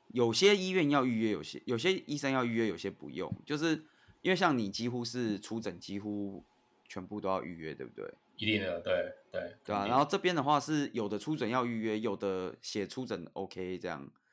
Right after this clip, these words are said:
Speaker 1: 就你就可以直接闯进去这样。
Speaker 2: 干，那真的蛮人性化的欸。你知道我们，我们这边出诊，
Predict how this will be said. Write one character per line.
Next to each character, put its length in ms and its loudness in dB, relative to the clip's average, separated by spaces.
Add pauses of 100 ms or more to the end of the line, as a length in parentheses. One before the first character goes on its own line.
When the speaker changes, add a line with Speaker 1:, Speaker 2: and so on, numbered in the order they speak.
(120)
Speaker 1:
就 100 -2
你 120 0
就 100 4
可 100 2
以 40 2
直 60 -4
接 120 0
闯 180 -6
进 160 -8
去 300 -10
这 80 -8
样。 120 -6 (260)
Speaker 2:
干， 160 2
那 80 2
真 120 0
的 60 0
蛮 100 4
人 160 4
性 220 0
化 180 8
的 60 0
欸。 220 0
你 80 -6
知 40 -4
道 140 10
我 140 4
们， 360 -6
我 60 -8
们 100 -4
这 60 -2
边 220 2
出 240 -2
诊， 340 0